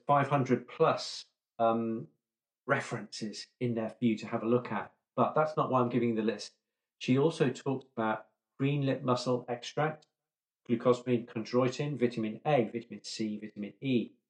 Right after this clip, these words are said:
S-adenosylmethionine. That's the liver one. She, she highlights spirulina. Um, she highlights curcumin.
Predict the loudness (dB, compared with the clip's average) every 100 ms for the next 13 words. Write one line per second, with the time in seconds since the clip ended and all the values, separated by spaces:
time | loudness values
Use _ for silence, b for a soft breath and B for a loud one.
0 | _ 0 0 0 -10 -8 -4 0 0 0
1 | 0 0 0 0 2 0 -2 -4 -4 -2
2 | -4 -2 6 6 8 6 4 _ _ _
3 | 4 4 2 -4 _ _ -4 -4 0 0
4 | 2 2 2 0 _ _ _ -16 -2 2
5 | 4 4 2 -6 -14 -16 2 4 4 2
6 | 0 -2 -4 _ _ _ _ _ 2 4
7 | 4 4 4 4 2 0 -6 _ _ -12
8 | -10 -8 -2 0 2 2 0 -2 -4 -8
9 | -6 -2 2 4 4 2 -10 _ 0 0
10 | 2 2 4 4 0